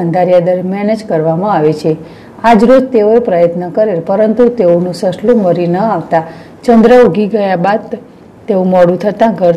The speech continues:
તરફ ખાલી હાથે પરત ફરતા હતા ત્યારે ઝડપાઈ ગયા હતા. આથી તેઓ સામે વન્યજીવ સંરક્ષણ અધિનિયમ ઓગણીસો બોતેરની કલમ બે સોળ, નવ ઓગણચાલીસ,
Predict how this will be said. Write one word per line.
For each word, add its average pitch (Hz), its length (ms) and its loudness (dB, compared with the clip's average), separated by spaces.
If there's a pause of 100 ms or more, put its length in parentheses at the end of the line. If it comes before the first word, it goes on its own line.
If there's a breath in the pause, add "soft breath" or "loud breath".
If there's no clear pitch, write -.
તરફ 175 320 -2
ખાલી 196 320 2
હાથે 233 300 4
પરત 165 320 0
ફરતા 165 360 -2
હતા 175 280 -4
ત્યારે 165 300 -2
ઝડપાઈ 170 500 0
ગયા 156 280 -4
હતા. 165 220 -8 (480 loud breath)
આથી 240 340 2
તેઓ 233 160 6 (140)
સામે 226 220 0 (100)
વન્યજીવ 180 580 -4
સંરક્ષણ 220 560 0
અધિનિયમ 175 560 -2 (440 loud breath)
ઓગણીસો 240 460 2
બોતેરની 180 600 -2
કલમ 175 340 -2 (960)
બે 196 260 2
સોળ, 202 380 0 (240)
નવ 190 320 0 (160)
ઓગણચાલીસ, 175 580 -2